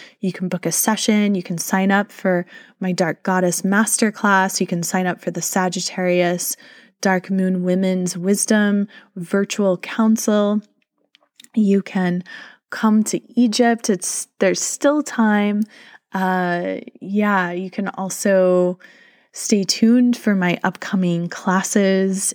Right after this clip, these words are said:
in twenty twenty-two. And I also have a Patreon page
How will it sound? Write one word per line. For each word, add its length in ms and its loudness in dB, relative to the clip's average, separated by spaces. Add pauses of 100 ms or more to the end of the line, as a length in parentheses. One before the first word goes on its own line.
(100)
in 460 0 (120)
twenty 640 -2
twenty-two. 920 0 (120)
And 120 -4
I 80 -4
also 260 -6
have 120 -6
a 80 -8
Patreon 680 2
page 640 0